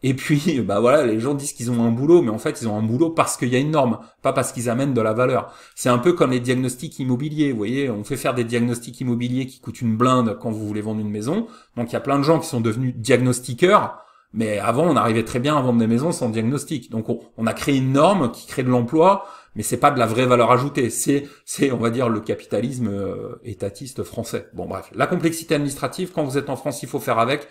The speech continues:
Maintenant, les gens qui sont partis à Dubaï avec des holdings, des prestats qui bossent dans d'autres pays, euh, les comptes bancaires dans un autre pays, euh, et j'habite encore dans un autre pays, à mon avis, en matière de complexité administrative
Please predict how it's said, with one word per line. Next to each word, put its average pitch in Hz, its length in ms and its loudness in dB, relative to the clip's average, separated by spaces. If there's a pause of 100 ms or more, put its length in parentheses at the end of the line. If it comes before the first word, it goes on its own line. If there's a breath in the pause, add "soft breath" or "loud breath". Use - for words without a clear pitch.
(300 loud breath)
Maintenant, 190 380 2
les 165 100 6
gens 165 220 0
qui 143 120 -12
sont 139 180 -6
partis 151 540 -2 (380 loud breath)
à 131 160 2
Dubaï 143 600 4
avec 127 320 -4
des 135 160 0
holdings, 139 600 0 (360 soft breath)
des 131 140 0
prestats 151 400 -2
qui - 180 -6
bossent 131 240 0
dans 131 140 -2
d'autres 139 240 -2
pays, 151 420 -2 (240 loud breath)
euh, 113 140 4
les 143 160 4
comptes 151 240 -2
bancaires 147 400 2
dans 135 200 -2
un 139 140 0
autre 147 180 -4
pays, 156 540 0 (220 loud breath)
euh, 113 500 4
et 151 140 6
j'habite 139 400 0
encore 135 260 2
dans 127 220 0
un 123 100 4
autre 123 160 0
pays, 170 480 -2
à 135 100 -2
mon 160 140 2
avis, 156 220 2
en 156 60 0
matière 135 280 0
de 131 80 -2
complexité 135 560 -6
administrative 135 720 -6